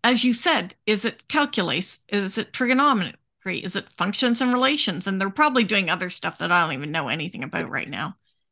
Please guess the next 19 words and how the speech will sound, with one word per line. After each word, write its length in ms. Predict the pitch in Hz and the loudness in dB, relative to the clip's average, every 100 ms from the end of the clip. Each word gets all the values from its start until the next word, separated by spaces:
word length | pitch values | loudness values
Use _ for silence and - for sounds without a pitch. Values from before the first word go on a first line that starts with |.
| _ _ _ _ _ - | _ _ _ _ _ -4
um, 360 | 196 185 175 - | 0 0 0 -4
when 180 | - 190 | 0 0
it 120 | 180 | 2
comes 320 | - 180 170 - | 0 -2 -2 -4
to 440 | 185 170 170 - _ _ _ _ _ _ _ - | -2 -2 -4 -8 _ _ _ _ _ _ _ -2
math 560 | 190 202 202 190 - | 2 4 2 0 -4
per 160 | - 180 | -6 -4
se. 460 | - 180 - 196 - _ _ _ _ _ _ _ _ _ | -2 -2 -2 -6 -16 _ _ _ _ _ _ _ _ _
So 140 | - 294 | 0 0
it's 100 | - | 2
understanding 840 | 330 403 587 - 294 277 294 254 196 | 0 2 0 0 4 4 6 4 2
that 280 | 202 - _ _ _ _ _ _ _ _ _ _ | 0 -2 _ _ _ _ _ _ _ _ _ _
they 140 | - 254 | 2 4
might 240 | 285 370 | 4 2
not 260 | 359 320 226 | 2 2 0
be 220 | 220 180 _ _ _ _ _ _ _ _ - | -6 -6 _ _ _ _ _ _ _ _ -6
what 280 | 208 196 - | -6 -4 2
they 240 | 233 294 | 4 4
think. 380 | 294 294 254 | 0 -2 -2